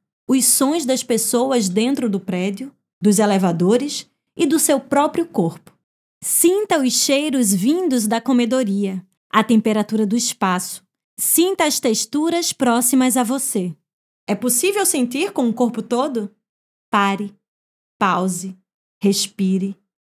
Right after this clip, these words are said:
escute. A exposição Mire e Veja, Man São Paulo visita o sesc Bom Retiro,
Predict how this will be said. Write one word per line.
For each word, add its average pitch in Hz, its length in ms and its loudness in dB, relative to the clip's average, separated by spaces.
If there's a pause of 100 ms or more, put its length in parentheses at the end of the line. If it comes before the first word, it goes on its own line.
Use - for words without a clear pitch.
(140)
escute. - 640 -4 (520)
A 262 140 2
exposição 277 840 -2
Mire 302 460 2
e 285 60 0
Veja, 175 600 -4 (300)
Man 269 300 4
São 349 260 0
Paulo 185 400 0
visita 190 560 -4
o 185 60 -4
sesc 262 480 -2
Bom 247 160 0
Retiro, 214 600 -4